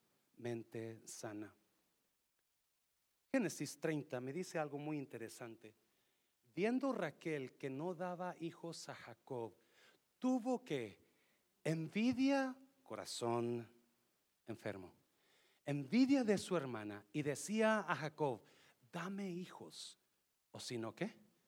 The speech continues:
Me muero. Dame hijos, o si no, me muero".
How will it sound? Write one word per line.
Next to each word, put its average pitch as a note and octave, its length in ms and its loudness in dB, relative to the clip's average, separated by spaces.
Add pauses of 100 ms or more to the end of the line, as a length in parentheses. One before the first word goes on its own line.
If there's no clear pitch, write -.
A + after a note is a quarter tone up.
(500)
Me A2+ 100 -6
muero. F#2+ 340 -10 (1080)
Dame G#3+ 300 0
hijos, - 580 -4 (540)
o - 80 -12
si B2 180 -6
no, A2 360 -4 (320)
me G#2 80 -8
muero". F#2+ 320 -12